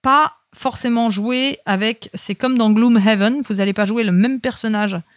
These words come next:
tout du long. Vous allez pouvoir incarner un personnage, s'il meurt, vous en prenez un autre, et, euh, ou vous allez échanger avec les autres. Donc il y a plusieurs boîtes de, de, de personnages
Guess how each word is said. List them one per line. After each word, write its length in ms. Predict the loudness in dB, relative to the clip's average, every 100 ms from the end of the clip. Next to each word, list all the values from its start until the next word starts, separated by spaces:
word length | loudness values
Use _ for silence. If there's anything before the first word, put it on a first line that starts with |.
| _ _ _ _ _ -10
tout 140 | -2
du 140 | 2
long. 180 | 4 2 -4 -6
Vous 180 | -2
allez 140 | 0 -2
pouvoir 260 | -2 -2
incarner 260 | -2 0 0
un 80 | 0
personnage, 380 | -2 -4 -4 -6
s'il 180 | -4
meurt, 160 | -4 -2
vous 140 | 2
en 80 | 2
prenez 220 | 2 -2
un 120 | -2 -4
autre, 240 | -6 -10 -4
et, 260 | -2 -2 -2
euh, 340 | -2 -2 -2 -6 -12 _
ou 160 | -6 -4
vous 200 | -2 -2
allez 220 | 0 -2 -2
échanger 560 | -2 -2 -2 -2 -6
avec 520 | -6 -6 -6 -10 -18 _ _
les 200 | -4 -2
autres. 320 | -4 -6 -18 _ _ -20 -20 -8
Donc 120 | -4
il 40 |
y 20 | -4
a 40 |
plusieurs 340 | -2 -2 -2
boîtes 320 | -2 -4 -6 -10
de, 800 | -8 -6 -4 -6 -6 -6 -6 -8
de, 560 | -8 -10 -12 -14 -14 -14 -16 -16 -18 -20 _ _ _
de 260 | -12 -8 -8
personnages 640 | -6 -8 -6 -4 -2 -4